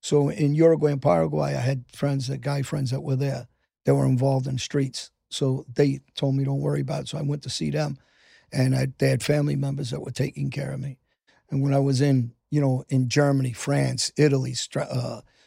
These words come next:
Switzerland, I got people all over there, you know, Albanians all over those countries. Uh,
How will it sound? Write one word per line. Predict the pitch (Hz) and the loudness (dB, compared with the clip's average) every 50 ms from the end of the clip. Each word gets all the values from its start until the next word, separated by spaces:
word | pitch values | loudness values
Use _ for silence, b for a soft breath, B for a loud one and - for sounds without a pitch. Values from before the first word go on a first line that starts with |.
| b b | b b
Switzerland, | - - - 156 151 123 - 143 139 139 131 127 120 120 - _ _ _ _ _ _ _ - - _ | -8 0 4 4 4 4 4 2 2 2 2 2 0 -2 -4 _ _ _ _ _ _ _ -20 -12 _
I | - 143 | -4 -4
got | 151 147 139 - _ _ _ _ _ _ | -2 -4 -6 -8 _ _ _ _ _ _
people | - - 151 143 - 151 | -4 -4 -4 -2 -2 -2
all | 139 135 139 139 139 139 | 0 0 0 2 2 2
over | 139 135 131 127 | 2 2 0 -2
there, | 127 - - - _ - | -8 -10 -14 -18 _ -10
you | 127 139 | -6 -4
know, | 135 131 135 | -4 -2 -2
Albanians | 131 - - - 65 65 64 120 120 - - | -4 -4 -4 -4 -2 -2 -2 -4 -6 -8 -8
all | - 135 - - | -8 -8 -6 -8
over | 120 123 - | -8 -10 -10
those | 123 - 110 | -12 -14 -12
countries. | - - - - - - - - - - b b b b b b b b b b | -12 -12 -12 -12 -14 -16 -20 -20 -20 -20 b b b b b b b b b b
Uh, | 139 127 | -8 -8